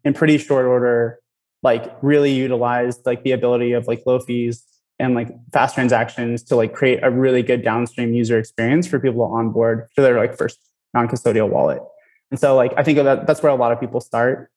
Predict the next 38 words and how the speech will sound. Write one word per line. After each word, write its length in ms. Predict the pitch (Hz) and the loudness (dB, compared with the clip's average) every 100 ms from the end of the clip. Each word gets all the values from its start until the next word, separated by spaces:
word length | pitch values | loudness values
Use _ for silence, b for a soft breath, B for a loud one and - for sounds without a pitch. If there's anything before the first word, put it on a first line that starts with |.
| _ _ | _ _
is 220 | 131 123 | -2 -2
just, 160 | 120 120 | -2 -4
like, 180 | 123 127 | -4 -2
with 100 | 127 | -4
Phantom. 540 | 120 120 143 160 165 b b b - | -2 -2 0 -2 -4 b b b -4
And 100 | 175 | 0
they've 100 | 180 | 2
added, 300 | 160 139 135 | 2 2 0
like, 140 | 127 131 | -2 -2
a 60 | |
lot 200 | 131 123 | 0 0
of 80 | 123 | -2
interesting 400 | 123 135 123 123 | -4 -6 -6 -6
features 440 | 117 120 123 120 117 | -2 -2 0 0 0
just 180 | 123 | -4
around, 120 | 120 117 | -2 -2
like, 140 | 120 | 0
hey, 160 | 160 135 | 0 0
you 80 | |
can 100 | 123 | -2
stake 240 | 123 117 120 | -2 -2 -2
your 80 | 123 | -2
tokens 480 | 156 156 143 139 | 0 0 0 -2
through 120 | - 131 | -4 -6
this 80 | |
interface. 420 | 135 127 131 127 - | -4 -2 0 0 -2
There's, 100 | 123 | -6
like, 120 | 117 | -6
a 60 | |
swapping 460 | 120 - 110 131 127 | -6 0 0 2 0
mechanism 800 | 123 127 127 123 127 123 123 - | 0 -4 -6 -2 0 0 0 -2
going 240 | 127 123 | -2 -2
through, 160 | 127 127 | 0 0
like, 180 | 117 117 | 0 -2
this 140 | 123 | -4
aggregator 600 | 117 117 120 123 117 117 113 | -2 -2 0 0 0 0 -2
called 220 | 117 117 | -6 -2
Jupiter 560 | 135 127 127 120 120 | -2 0 0 0 -2